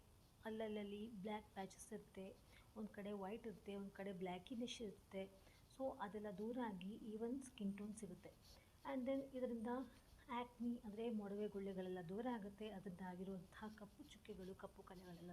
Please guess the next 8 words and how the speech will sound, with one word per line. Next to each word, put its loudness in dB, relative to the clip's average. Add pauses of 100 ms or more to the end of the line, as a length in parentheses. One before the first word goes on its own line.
(120)
ದೂರ -2 (100)
ಆಗುತ್ತೆ -8 (100)
ಫ್ರೆಂಡ್ಸ್. -12 (1600)
ಈ 8 (160)
ಒಂದು 4 (840)
ವೀಟ್ 4 (100)
ಫ್ಲೋರಿಂದ 2 (800)
ಮುಖಕ್ಕೆ 0